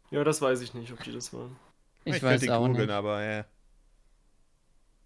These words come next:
Speaker 3: Oh Gott, ich bin
Speaker 1: Oh, jetzt
Speaker 3: grad
Speaker 1: hab
Speaker 3: bei
Speaker 1: ich wieder
Speaker 3: der
Speaker 1: einen Ohrwurm.
Speaker 3: Endstelle, diesem fucking Level mit der,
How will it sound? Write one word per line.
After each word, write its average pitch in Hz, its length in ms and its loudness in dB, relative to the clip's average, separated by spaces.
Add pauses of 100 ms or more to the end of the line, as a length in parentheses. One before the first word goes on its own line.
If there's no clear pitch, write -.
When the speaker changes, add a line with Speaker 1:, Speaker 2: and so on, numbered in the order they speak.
(1600)
Speaker 3:
Oh 110 140 0
Gott, 110 160 2
ich - 80 -14
bin 120 80 0
Speaker 1:
Oh, 110 40 2
jetzt 113 120 8
Speaker 3:
grad 120 40 4
Speaker 1:
hab 123 60 2
Speaker 3:
bei 117 100 8
Speaker 1:
ich 110 60 2
wieder 117 160 8
Speaker 3:
der - 20 4
Speaker 1:
einen 117 100 4
Ohrwurm. 120 340 6
Speaker 3:
Endstelle, 113 60 0
diesem 113 280 -6
fucking - 460 0
Level 113 380 0
mit 110 220 -4
der, 110 260 2